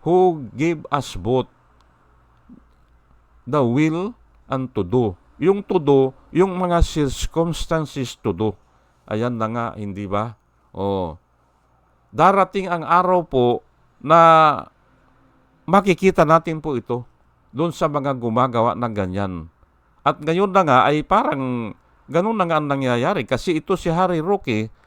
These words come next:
ay parang, kwan na eh, ah, dahil sa pagsisinungaling niya o sunod-sunod yung mga patutsada niya,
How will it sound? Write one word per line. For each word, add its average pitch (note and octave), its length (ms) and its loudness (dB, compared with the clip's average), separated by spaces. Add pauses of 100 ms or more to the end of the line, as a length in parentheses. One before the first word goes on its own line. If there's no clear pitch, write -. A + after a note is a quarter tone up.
(280)
ay E3 400 -2
parang, G3 800 -4 (1400)
kwan E3+ 160 0
na A#3 160 -4
eh, G#2+ 240 -4 (800)
ah, C#3+ 640 2 (240)
dahil D3+ 240 0
sa F#3+ 160 -2
pagsisinungaling E3+ 960 -4
niya F3+ 320 0
o B2+ 160 0
sunod-sunod D3 720 -4
yung D#3+ 160 -6
mga D3+ 560 -2
patutsada D3 640 -4
niya, A#2+ 320 -4